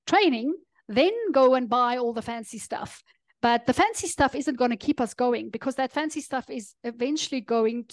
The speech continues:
to bore us at some point, because we're gonna use that every single day. And then after two weeks, when we're bored,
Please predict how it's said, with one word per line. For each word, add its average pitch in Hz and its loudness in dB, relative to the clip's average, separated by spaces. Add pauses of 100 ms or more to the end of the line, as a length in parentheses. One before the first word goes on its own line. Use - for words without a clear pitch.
to 233 -6
bore 226 0
us 370 -4
at 233 -8
some 233 -2
point, 339 -2
because 240 -6
we're 254 -6
gonna 247 -2
use 302 0
that 277 -2
every 311 -6
single 302 -4
day. 247 -2 (380)
And 294 0
then 311 2
after 320 2
two 370 -2
weeks, 269 -4
when 262 -2
we're 247 0
bored, 254 -2